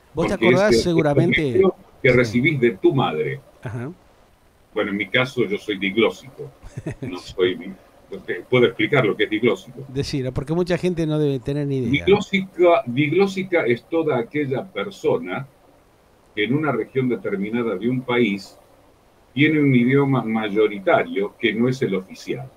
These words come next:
Speaker 1: Así es.
Speaker 2: Entonces, como yo soy hijo de gallegos, no de españoles,
Speaker 1: De
Speaker 2: de
Speaker 1: gallegos,
Speaker 2: gallegos,
Speaker 1: claro. Ujú.
Speaker 2: después españoles.
Speaker 1: Ujú.
Speaker 2: No, una cosa no quita la otra. Eh, en es-, la, en esa época,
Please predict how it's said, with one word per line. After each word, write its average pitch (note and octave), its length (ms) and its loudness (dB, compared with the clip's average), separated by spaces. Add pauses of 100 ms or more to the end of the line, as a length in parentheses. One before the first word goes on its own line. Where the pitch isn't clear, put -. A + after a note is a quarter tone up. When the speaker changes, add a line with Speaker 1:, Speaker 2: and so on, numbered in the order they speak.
(360)
Speaker 1:
Así G#2+ 220 -12
es. - 200 -20 (440)
Speaker 2:
Entonces, F#2+ 400 -6
como G#2 280 -10
yo C3 320 0
soy A#2 280 0
hijo A2+ 180 2
de G2 420 4 (120)
gallegos, B2 680 0 (720)
no B2+ 180 4
de F#2 100 0
españoles, E2+ 640 -10 (220)
Speaker 1:
De D3 100 -4
Speaker 2:
de - 40 2
Speaker 1:
gallegos, D#3 160 0 (160)
Speaker 2:
gallegos, G2 160 -10
Speaker 1:
claro. F2 220 -12 (240)
Ujú. - 120 -14
Speaker 2:
después C3+ 360 2
españoles. F2+ 640 -4 (180)
Speaker 1:
Ujú. C3+ 260 -6
Speaker 2:
No, A3+ 240 0
una A#2+ 140 2
cosa C3+ 280 0
no G2 140 -6
quita G#2 220 -2
la D#3+ 140 6
otra. E3+ 360 4 (840)
Eh, G2 420 2
en G2+ 300 0
es-, A#2+ 200 -2
la, G#2 180 0
en A2+ 180 4
esa C3+ 240 2
época, D3 640 2